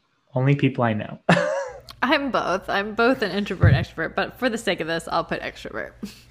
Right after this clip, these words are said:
Speaker 2: Because I'm becoming more, I was, like, really extroverted as a
Speaker 1: Uh-huh.
Speaker 2: kid, and then I became really introverted, and then I think I'm becoming more extroverted as I get older. So. <laughs>
Speaker 1: Yeah, me too. I'm also gonna pick extrovert.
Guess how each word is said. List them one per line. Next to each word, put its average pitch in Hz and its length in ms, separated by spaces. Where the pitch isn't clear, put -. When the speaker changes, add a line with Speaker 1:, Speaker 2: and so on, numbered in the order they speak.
Speaker 2:
Because 220 280
I'm 220 160
becoming 220 720
more, 185 320
I 208 140
was, 208 240
like, 190 180
really 214 200
extroverted 180 460
as 110 120
a - 20
Speaker 1:
Uh-huh. 110 60
Speaker 2:
kid, 202 400
and 185 120
then 175 40
I 175 40
became 180 320
really 180 240
introverted, 175 720
and 165 180
then 165 180
I 170 120
think 175 180
I'm 160 100
becoming - 440
more 190 400
extroverted 170 640
as 180 180
I 175 60
get - 160
older. - 280
So. - 260
<laughs> 233 160
Speaker 1:
Yeah, 131 220
me 113 180
too. 110 520
I'm 185 160
also 135 260
gonna 110 160
pick - 160
extrovert. - 680